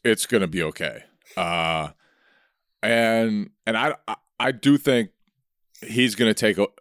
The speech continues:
a while to get back to the normal Rob that people expect, uh, the freak of nature, the flying high above the rim, and,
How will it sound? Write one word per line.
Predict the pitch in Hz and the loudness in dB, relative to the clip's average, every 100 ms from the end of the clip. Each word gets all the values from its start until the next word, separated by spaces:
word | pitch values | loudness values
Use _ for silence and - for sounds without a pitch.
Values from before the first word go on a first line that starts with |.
| - | -2
a | 98 | 0
while | 87 87 92 90 80 80 - | 2 0 0 0 0 -4 -10
to | - 90 | -6 -4
get | 90 78 | -2 -2
back | 87 82 - | -4 -4 -6
to | - 80 76 73 71 76 _ _ _ _ _ _ - | -4 -2 -2 -4 -8 -16 _ _ _ _ _ _ 0
the | 92 | 0
normal | 85 85 78 78 | 2 0 0 -2
Rob | 76 76 76 69 | 0 -2 -2 -4
that | 73 - | -10 -6
people | 80 76 76 | -8 -6 -10
expect, | - - 73 69 _ - _ _ _ _ _ _ - | -10 -8 -6 -6 _ -20 _ _ _ _ _ _ -8
uh, | 76 71 69 73 | -4 -4 -4 -6
the | 82 76 | -8 -8
freak | - 87 80 - | -8 -6 -6 -6
of | 76 78 | -10 -6
nature, | 78 76 78 76 76 | -6 -6 -6 -8 -8
the | 73 73 71 71 - _ _ _ - | -10 -8 -8 -12 -16 _ _ _ -8
flying | 90 82 80 | -4 -2 -2
high | 78 80 | -2 -4
above | 76 76 | -4 -8
the | 73 | -8
rim, | 69 80 80 76 78 - _ _ _ _ _ _ - | -6 -2 -2 -2 -6 -10 _ _ _ _ _ _ -4
and, | 87 80 78 76 73 73 | 0 0 0 -2 -4 -8